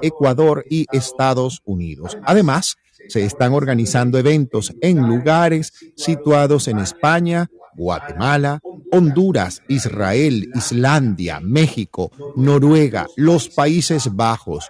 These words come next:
Panamá, Paraguay, Portugal, Puerto Rico, la Isla del Encanto, Reino Unido, Suecia, Suiza, Surinam,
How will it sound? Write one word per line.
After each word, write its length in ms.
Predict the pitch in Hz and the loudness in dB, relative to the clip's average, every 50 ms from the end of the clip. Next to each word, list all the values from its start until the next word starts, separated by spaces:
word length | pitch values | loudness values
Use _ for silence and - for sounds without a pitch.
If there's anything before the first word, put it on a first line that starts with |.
| - _ | -14 _
Panamá, 600 | - 101 95 90 85 82 92 113 131 147 151 - _ _ _ _ _ | -4 -4 -4 -4 -4 -4 -2 -2 -2 -2 -4 -4 _ _ _ _ _
Paraguay, 640 | - 78 73 76 76 101 101 127 139 143 143 139 135 - - - | -16 -14 -14 -12 -8 -4 0 0 2 2 2 2 0 -2 -2 0
Portugal, 840 | 180 165 151 139 131 - - 101 101 131 127 127 127 123 - - | 0 2 2 0 -4 -6 -8 -4 -2 0 0 2 0 0 -4 -6
Puerto 500 | - 175 180 185 180 160 143 - - 143 | -2 2 2 4 4 2 0 -2 -2 -2
Rico, 460 | 135 135 147 170 185 180 - - - 113 | -2 0 0 0 0 0 0 -2 -2 0
la 120 | 113 113 | 0 0
Isla 340 | 139 151 135 117 131 127 131 | 0 0 -2 -2 -2 -2 -2
del 140 | 113 113 101 | -2 -4 -4
Encanto, 760 | 101 98 95 - - 160 175 165 147 127 - - 95 85 - _ _ _ - - | -4 -6 -6 -2 0 2 2 2 0 -2 -4 -6 -10 -10 -12 _ _ _ -12 -8
Reino 480 | 131 139 165 180 185 185 175 170 170 | -2 0 2 4 4 4 4 4 4
Unido, 680 | 170 160 147 143 156 170 180 185 180 160 135 113 95 80 | 2 2 2 2 2 2 4 2 2 2 0 0 -2 -4
Suecia, 1120 | - - - - - - - - - 156 160 170 180 175 160 - - - 101 82 80 80 - | -6 -12 -20 -12 -8 -6 -4 0 2 4 6 6 6 4 2 0 -4 -6 -6 -6 -8 -8 -12
Suiza, 880 | - - - - - - - 156 175 185 180 160 - - - 78 - - | -18 -12 -8 -6 -4 -2 0 2 4 4 4 2 0 -4 -6 -8 -8 -6
Surinam, 840 | - - - - 208 196 143 143 135 143 151 160 165 160 160 165 156 | -4 -2 0 2 4 4 4 4 2 2 2 2 2 0 0 -2 -2